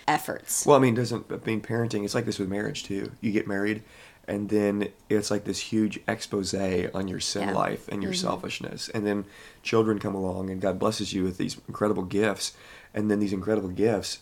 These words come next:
Speaker 2: expose, God uses them to expose more things in your life. And you realize, "My goodness, I'm dependent upon day in and day out the mercy of God in my life."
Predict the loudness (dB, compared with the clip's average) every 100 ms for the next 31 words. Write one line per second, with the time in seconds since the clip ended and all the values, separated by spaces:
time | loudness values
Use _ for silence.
0 | -4 -4 -2 0 4 4 2 -2 -2 0
1 | 2 2 2 -2 -2 -4 -6 -8 -4 0
2 | 0 0 0 0 0 -4 -6 -8 -6 -6
3 | -8 -10 -16 -20 -20 -12 -2 0 2 2
4 | 2 0 0 0 -2 -4 -2 -2 0 0
5 | 0 -2 -2 -2 -2 -2 -2 -2 -4 -2
6 | -2 -2 -2 -4 -2 -2 -2 -4 -8 -10
7 | -20 -20 -20 _ -4 0 0 2 0 2
8 | 2 0 0 -2 -2 -2 -6